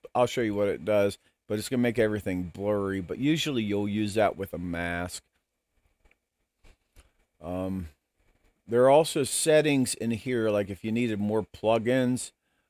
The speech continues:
Uh, I'm looking at all the modules or plugins. Uh, then they have, you know, workflow for a beginner, uh, workflow display referred, or scene referred. Uh, this beginner workflow is pretty good, but I just like to see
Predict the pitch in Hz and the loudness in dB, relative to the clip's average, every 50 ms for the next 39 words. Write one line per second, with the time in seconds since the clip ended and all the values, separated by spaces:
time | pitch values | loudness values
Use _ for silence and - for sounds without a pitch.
0 | _ _ _ - 90 90 87 87 85 82 64 - _ _ _ _ _ - 104 120 | _ _ _ -6 -2 0 0 0 0 -2 -4 -8 _ _ _ _ _ -4 -2 0
1 | 127 131 131 120 - 104 101 95 87 - - 101 104 110 120 120 131 123 123 120 | 0 0 0 -2 -2 -4 -4 -4 -4 0 2 4 4 4 4 2 0 0 0 2
2 | 120 123 123 123 117 120 120 120 120 117 110 104 87 85 - - 110 113 113 107 | 2 4 4 2 2 0 -2 0 0 -2 -2 -4 -6 -8 -6 -2 0 0 0 0
3 | 110 117 117 117 117 117 110 - _ _ _ _ _ _ _ _ _ _ 80 92 | 0 -2 -2 -2 -2 -4 -6 -8 _ _ _ _ _ _ _ _ _ _ -6 -4
4 | 98 95 92 90 98 101 107 107 107 104 104 107 104 104 101 95 87 87 - _ | -2 -2 -2 -4 -6 -6 -4 -2 -2 -2 0 2 2 2 2 0 -4 -10 -14 _
5 | 104 107 95 95 92 90 95 107 107 - - - 113 110 104 98 - 104 101 98 | -6 -6 -4 -4 -4 -4 -4 -4 -4 -6 -8 -4 -2 -2 -2 -2 -2 -2 -2 -2
6 | 95 87 92 95 87 85 104 107 110 110 107 107 107 104 104 95 - _ _ _ | -2 -2 -4 -6 -6 -4 -4 -2 -2 -2 -2 -2 0 -2 -2 -4 -6 _ _ _
7 | _ _ 82 90 90 92 92 101 104 98 - _ 107 104 101 98 92 92 - - | _ _ -6 -4 -4 -4 -4 -4 -6 -6 -10 _ -4 -2 -2 -2 -4 -8 -10 -8
8 | _ 104 101 98 95 92 90 - _ - 113 110 110 107 107 104 90 - - _ | _ -2 -2 -2 -2 -4 -8 -10 _ -4 0 0 2 2 0 0 -4 -8 -16 _
9 | _ _ _ - 85 87 87 90 - - - 120 120 120 113 107 98 92 90 87 | _ _ _ -10 -8 -8 -6 -6 -6 -4 -2 0 0 0 -2 -2 -4 -6 -8 -10
10 | - - 90 87 90 87 90 90 87 - _ _ _ _ _ _ _ _ 87 90 | -8 -6 -4 -4 -2 -4 -4 -6 -8 -12 _ _ _ _ _ _ _ _ -4 -2
11 | 92 92 101 95 - - - 110 101 123 127 127 120 110 107 107 104 - _ _ | -2 -2 -4 -8 -8 -6 -6 -2 0 2 2 2 2 0 0 -2 -2 -4 _ _
12 | 107 104 104 107 107 107 87 78 98 95 - _ - 104 101 95 90 104 101 101 | 0 2 2 2 2 0 0 -2 -4 -6 -10 _ -6 -6 -4 -4 -4 -2 -4 -4
13 | 92 - 104 104 135 180 175 160 156 - - 127 117 - 110 98 - - 120 110 | -2 -4 -2 2 2 2 2 0 -4 0 0 0 0 0 -4 -8 -6 -4 -4 -4